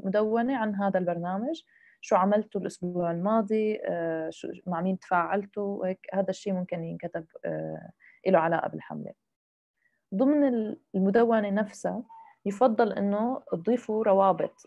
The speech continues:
إلها علاقة بالموضوع. يعني إذا عم نكتب عن موضوع علمي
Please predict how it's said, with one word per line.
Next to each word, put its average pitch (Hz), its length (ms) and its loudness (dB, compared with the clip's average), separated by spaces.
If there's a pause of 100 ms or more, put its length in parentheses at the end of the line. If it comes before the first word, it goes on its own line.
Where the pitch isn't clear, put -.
إلها 196 140 6
علاقة 196 380 4
بالموضوع. 170 640 -2 (140)
يعني 175 240 0
إذا 180 140 0
عم 180 200 2
نكتب 214 280 -2
عن 180 160 -2
موضوع 185 320 2
علمي 185 460 0